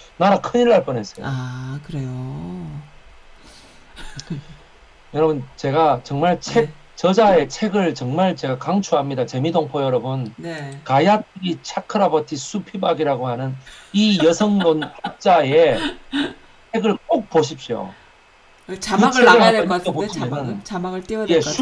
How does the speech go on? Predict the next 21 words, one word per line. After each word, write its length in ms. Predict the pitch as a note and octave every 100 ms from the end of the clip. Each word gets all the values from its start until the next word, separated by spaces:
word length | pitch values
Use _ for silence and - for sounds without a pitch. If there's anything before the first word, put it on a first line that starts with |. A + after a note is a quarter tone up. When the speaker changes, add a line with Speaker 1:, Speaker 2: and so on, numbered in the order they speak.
| E3
Speaker 1:
슈피박이라고 680 | C4 G3+ E3 C#3+ C3+ A#2
치-, 160 | - -
Speaker 2:
슈피박, 360 | - - C3+ A#2+
Speaker 1:
예, 40 |
생각-, 400 | - - - D3+
Speaker 2:
슈피박. 260 | C#3 E2 - - -
Speaker 1:
예, 60 | D#3
Speaker 2:
네. 60 |
Speaker 1:
아마존의 1040 | A#2+ D3 G3+ G#3 A3+ G3 D#3+ C3+ D#3 E3 - _
Speaker 2:
네. 240 | D#3 D#3+ D3
Speaker 1:
그 40 |
아주 400 | C#3 F#3 A3+ F#3 C3+
베스트셀러입니다. 1000 | F#3+ G#3 - - F#3 D#3 B2 G#2 G#2+ A#2+ B2
Speaker 2:
네. 460 | D3+ D3 C#3 C#3 C#3
Speaker 1:
페미니 380 | F3+ D#3 A#2+ - _ _ -
Speaker 2:
음. 180 | D3+ C#3+
Speaker 1:
교과서죠. 640 | C#3+ - F#3 F3 A2+ A#2 B2 _ _ _ _ _ -
그래서 340 | F#3 F3+ C#3+ - _ _ _ _
그걸 300 | - A3+ A3
보시면은 720 | C#3 D#3+ F3 C#3 B2 B2+ G2+ F#2+
Speaker 2:
네. 220 | D3 D3